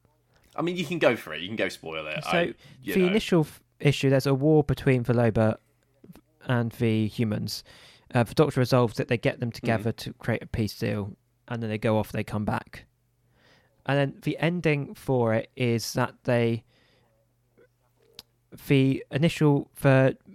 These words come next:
Speaker 2: bad guy in charge of the church tries to get everyone to commit mass suicide.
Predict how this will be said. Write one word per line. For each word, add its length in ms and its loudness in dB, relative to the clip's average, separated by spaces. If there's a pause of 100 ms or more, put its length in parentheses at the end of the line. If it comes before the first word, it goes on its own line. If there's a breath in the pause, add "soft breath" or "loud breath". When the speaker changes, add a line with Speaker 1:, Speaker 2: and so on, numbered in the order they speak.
(220)
Speaker 2:
bad 260 4
guy 180 4
in 80 0
charge 300 4
of 60 -10
the 60 0
church 600 0 (300 soft breath)
tries 300 2
to 60 -12
get 160 2
everyone 240 -2
to 80 -16
commit 360 -8
mass 220 -6
suicide. 720 -4